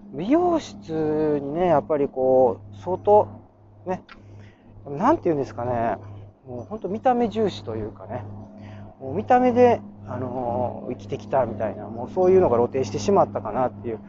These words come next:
感じですけど、まあ、まあ、その通りなんですね。<clears throat> で、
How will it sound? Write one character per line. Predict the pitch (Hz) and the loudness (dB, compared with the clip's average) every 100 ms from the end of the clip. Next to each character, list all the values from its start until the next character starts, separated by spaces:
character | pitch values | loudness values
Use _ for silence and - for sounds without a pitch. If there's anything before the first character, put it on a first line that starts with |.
| - - - | -16 -14 -14
感 | - 147 147 | -4 0 0
じ | 117 | 0
で | 143 | -2
す | 104 | -2
け | 123 | -8
ど、 | 101 120 127 113 - - - | -2 2 4 4 0 -10 -4
ま | 214 208 | 2 2
あ、 | - - - - - | 2 -6 -20 -20 -10
ま | 226 | -2
あ、 | |
そ | 190 | 2
の | 175 | 4
通 | 214 170 107 | 4 4 2
り | - - | -8 -20
な | - | -18
ん | 104 - | -16 -12
で | |
す | 170 | -4
ね。 | 196 190 - - - 269 - 339 269 147 - | -4 -4 -10 -14 -2 -2 10 12 12 6 -6
<clears throat> | - - - - - - - - | -14 -14 -14 -12 -14 -14 -16 0
で、 | 190 | 4